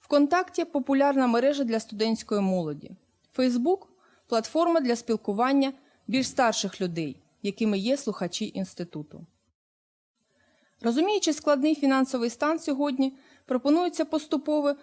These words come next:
протягом року створення вільного інтернет-простору в інституті. Почати слід з забезпечення доступу до обраних платформ та соціальних мереж в комп'ютерних аудиторіях.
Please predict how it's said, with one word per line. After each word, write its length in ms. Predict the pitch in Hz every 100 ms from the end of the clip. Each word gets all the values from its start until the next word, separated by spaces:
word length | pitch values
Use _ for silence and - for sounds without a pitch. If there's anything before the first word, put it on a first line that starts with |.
| _ -
протягом 460 | 262 262 247 254
року 400 | 247 247 247 226 - _ _ _
створення 580 | - - 269 262 233 214
вільного 440 | 233 302 311 302
інтернет-простору 1000 | 302 277 277 269 277 - 269 262 254 226
в 60 | 214
інституті. 640 | 214 202 190 160 151 - - _ _ _ _ _
Почати 400 | 269 277 403 359
слід 340 | 320 330 339 -
з 140 | 226
забезпечення 680 | 247 254 262 330 330 302 277
доступу 580 | 233 262 233 277 269 302 - - _
до 140 | 190 247
обраних 540 | - 269 226 220 214
платформ 480 | 233 226 - 277 220
та 140 | 202
соціальних 580 | 190 190 233 208 180 -
мереж 440 | 185 208 311 - - _
в 60 |
комп'ютерних 640 | - 226 247 240 233 226 220
аудиторіях. 680 | 208 196 175 160 131 -